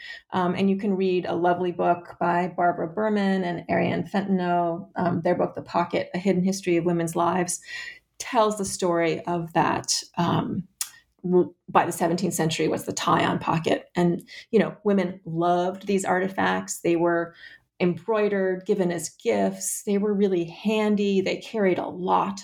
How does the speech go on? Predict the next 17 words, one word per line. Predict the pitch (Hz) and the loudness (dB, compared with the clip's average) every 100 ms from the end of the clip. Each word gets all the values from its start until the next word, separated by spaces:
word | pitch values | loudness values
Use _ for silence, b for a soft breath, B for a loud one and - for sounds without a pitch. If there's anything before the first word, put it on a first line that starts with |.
| - | -4
really | 185 185 | 2 2
capacious. | 175 - - 175 170 175 175 - B B B B - | 0 -6 0 0 2 2 0 -4 B B B B -2
Um, | 170 165 | 0 0
and | 190 | -2
so | 226 202 | 0 0
until | 208 233 | 0 0
women's | 220 208 208 | 2 2 0
fashions | 208 190 196 185 180 | -2 -2 0 -2 -4
changed, | - 240 226 220 - - - | -4 0 2 0 -2 -6 -4
changed | 240 226 220 - | 0 2 0 0
in | 202 | 2
the | 196 | 2
eighteen | 196 208 | 0 -2
hundreds, | 208 202 202 196 | 0 2 0 -2
it's | - | 0
like, | 208 202 - | 2 2 2
"Ah, | 466 | 0